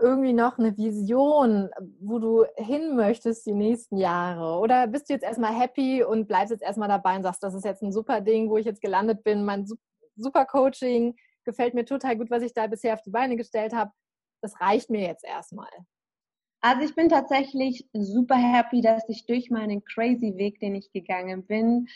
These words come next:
Speaker 2: äh, zu der Erkenntnis gekommen bin, dass es mehr gibt als, ähm, am Set zu arbeiten, was ich nach wie vor total liebe. Ich liebe es einfach, kreativ zu sein. Aber die Tatsache, dass ich einfach so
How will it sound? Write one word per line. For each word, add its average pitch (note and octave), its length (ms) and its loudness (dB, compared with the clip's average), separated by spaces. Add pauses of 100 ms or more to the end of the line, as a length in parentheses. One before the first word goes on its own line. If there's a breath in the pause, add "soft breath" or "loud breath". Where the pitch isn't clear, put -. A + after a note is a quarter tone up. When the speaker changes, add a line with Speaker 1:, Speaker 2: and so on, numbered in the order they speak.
(360 loud breath)
Speaker 2:
äh, A3 460 4
zu - 140 -4
der A3+ 140 6
Erkenntnis B3 420 -4
gekommen G#3+ 440 -6
bin, G#3+ 180 -4
dass G#3+ 220 -6
es G#3 280 -8 (120)
mehr G#3+ 300 2
gibt A3+ 300 -4
als, G3+ 480 -6
ähm, F#3+ 320 -8 (400)
am F#3+ 160 -4
Set B3 320 0 (420)
zu - 140 -6
arbeiten, A#3 800 2
was G#3 160 -4
ich - 160 -12
nach G3+ 240 -4
wie G3+ 120 -8
vor F#3+ 280 -6
total F#3 540 -6
liebe. F#3+ 520 -2
Ich - 160 -14
liebe F#3 220 -8
es F3+ 120 -14
einfach, F#3 360 -12
kreativ D#4 480 0
zu G#3 120 -10
sein. F#3 360 -8 (420 loud breath)
Aber B3 340 4
die G#3 140 -2
Tatsache, A#3 560 -2
dass G3+ 180 -8
ich A#3 220 -12
einfach G#3+ 380 -6
so C#4+ 560 -4